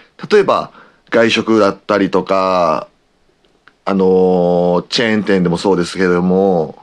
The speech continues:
夏で冷しゃぶ定食とかってあの出てるお店多いですけど、夏過ぎたらもう冷しゃぶって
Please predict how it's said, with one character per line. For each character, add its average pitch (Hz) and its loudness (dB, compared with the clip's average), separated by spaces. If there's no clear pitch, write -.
夏 220 -2
で 196 2
冷 135 4
し - 0
ゃ 139 0
ぶ 139 0
定 135 2
食 107 -4
と 95 -4
か 98 -2
っ - -12
て 92 -2
あ 90 2
の 90 0
出 110 -2
て 110 0
る 104 4
お 98 2
店 95 -2
多 101 2
い 90 2
で 85 -2
す - -16
け 90 -4
ど、 80 0
夏 107 0
過 113 -4
ぎ 113 -2
た 95 0
ら 85 0
も 95 2
う 95 0
冷 113 2
し - 0
ゃ 151 2
ぶ 160 0
っ - 0
て 98 -6